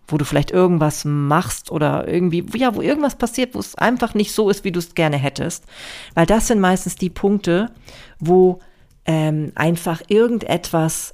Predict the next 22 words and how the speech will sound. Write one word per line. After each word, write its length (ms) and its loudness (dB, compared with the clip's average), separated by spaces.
an 300 0
Worten 420 0
fällt 500 -2
oder 180 2
auch 120 -2
nur 140 0
Gedanken, 760 -2
die 320 2
tatsächlich 760 0
häufig, 680 0
ähm, 280 0
einer 240 4
Selbstverurteilung 840 -2
gleichen. 440 -8
Und 100 -2
wenn 120 0
du 100 -6
da 300 0
so 100 -4
ein 80 -2
bisschen 380 -2
deine 280 2